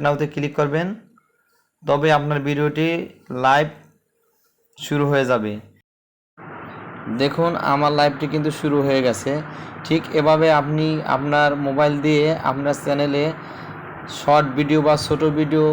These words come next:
লাইভ করেও দৈনিক চার পাঁচ ঘন্টা রেখে দিলে একই ভিডিও কিন্তু পুনরায় আপনার চলতেই থাকবে, চলতেই থাকবে। আর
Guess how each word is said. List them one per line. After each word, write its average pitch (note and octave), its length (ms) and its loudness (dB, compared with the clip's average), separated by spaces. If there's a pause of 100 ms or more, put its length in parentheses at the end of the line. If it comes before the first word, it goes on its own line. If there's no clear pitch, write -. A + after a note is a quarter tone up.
(260)
লাইভ C#3 160 4 (120)
করেও D3+ 260 4 (440)
দৈনিক D3 340 0 (640)
চার C#3 220 4
পাঁচ D3+ 220 4
ঘন্টা D3 200 0 (100)
রেখে D3 240 -2
দিলে D3+ 200 2 (520)
একই E3 260 0
ভিডিও D3+ 240 0
কিন্তু D#3 140 0 (100)
পুনরায় D3+ 360 2
আপনার C#3+ 260 0
চলতেই C#3+ 380 -2
থাকবে, C#3 200 0 (120)
চলতেই C#3+ 340 -4
থাকবে। C#3 260 -2 (600)
আর C3+ 80 4